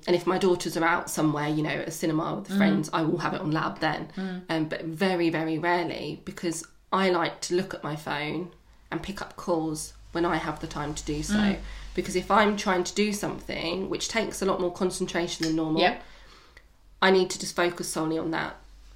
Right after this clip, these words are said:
Speaker 1: And if my phone's ringing or pinging at me, I start, I then feel pressured,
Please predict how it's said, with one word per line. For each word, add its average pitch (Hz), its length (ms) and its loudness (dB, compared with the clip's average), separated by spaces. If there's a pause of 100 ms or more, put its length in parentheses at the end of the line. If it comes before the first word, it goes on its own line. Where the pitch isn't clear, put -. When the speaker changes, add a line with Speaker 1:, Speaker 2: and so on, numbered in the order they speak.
(280)
Speaker 1:
And 185 100 6
if 180 100 2
my 196 160 6
phone's 180 420 2
ringing 175 460 4
or 170 120 -4
pinging 170 440 2
at 156 100 -6
me, 160 400 -4
I 175 200 0
start, - 320 0
I 175 120 4
then 180 240 4
feel 165 200 0
pressured, 160 500 -4